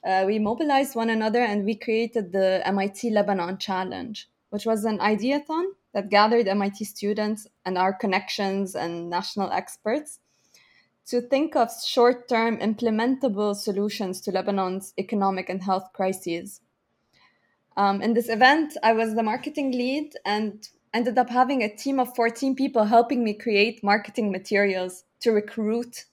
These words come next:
volunteers and participants. And it was a very successful event where more than a thousand one hundred applicants, uh, showed up from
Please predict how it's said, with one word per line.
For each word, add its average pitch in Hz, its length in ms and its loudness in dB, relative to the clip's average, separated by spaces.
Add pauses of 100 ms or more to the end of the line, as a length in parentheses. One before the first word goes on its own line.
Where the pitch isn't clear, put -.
volunteers 208 600 0
and 240 140 -4
participants. 233 800 -4 (880)
And 220 100 2
it 233 80 -2
was 254 160 2
a 233 60 2
very 269 200 6
successful 277 540 -2
event 214 540 0
where 196 400 0 (640)
more 240 260 2
than 233 600 4 (260)
a 226 60 -2
thousand 254 540 4
one 226 160 2
hundred 233 420 -2
applicants, 302 880 -4 (640)
uh, 202 300 6
showed 233 380 4
up 277 260 4
from 196 440 0